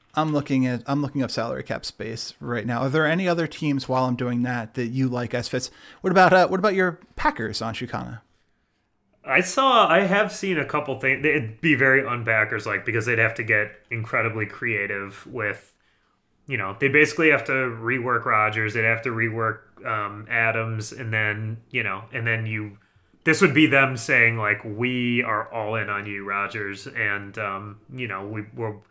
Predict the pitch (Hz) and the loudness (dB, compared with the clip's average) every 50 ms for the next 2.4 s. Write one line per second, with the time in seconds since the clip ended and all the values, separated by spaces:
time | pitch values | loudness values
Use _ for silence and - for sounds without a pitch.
0 | _ _ _ _ _ _ _ _ - 123 120 156 160 165 - 160 151 147 147 147 | _ _ _ _ _ _ _ _ -8 -2 2 4 4 4 4 4 4 4 4 4
1 | 147 143 139 139 135 135 120 113 135 117 - - - 147 151 170 170 180 135 113 | 6 6 6 6 6 4 4 2 2 2 -2 -4 -6 -2 0 2 2 2 0 0
2 | 127 147 151 147 139 - - - | 2 4 4 4 2 0 -4 -14